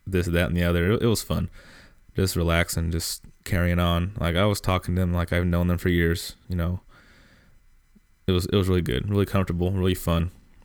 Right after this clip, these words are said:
So we were there for, um, no, a good couple hours, maybe two hours, maybe. Yeah, I was smoking and joking with a couple of those guys.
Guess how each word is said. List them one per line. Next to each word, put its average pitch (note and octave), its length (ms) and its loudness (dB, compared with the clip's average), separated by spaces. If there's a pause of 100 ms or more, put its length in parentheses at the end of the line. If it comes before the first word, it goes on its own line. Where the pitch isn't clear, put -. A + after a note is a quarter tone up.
(260)
So - 180 -4
we F2+ 80 0
were G2 80 2
there F2+ 180 2
for, E2+ 400 0 (220)
um, E2+ 460 0 (2000)
no, B2+ 120 -4
a - 20 -4
good G#2 220 -2
couple G#2+ 300 -4
hours, F2+ 380 -2
maybe G2 180 -2
two F#2 220 -4
hours, G#2+ 280 0
maybe. B2 380 -2 (1600)
Yeah, B2+ 160 0
I G2 40 0
was G2 100 -4
smoking G#2 320 -2
and F#2+ 100 0
joking G2+ 280 2
with G2 120 -2
a G#2 40 2
couple G#2 200 0
of F#2+ 80 -2
those G2 80 2
guys. A2 500 0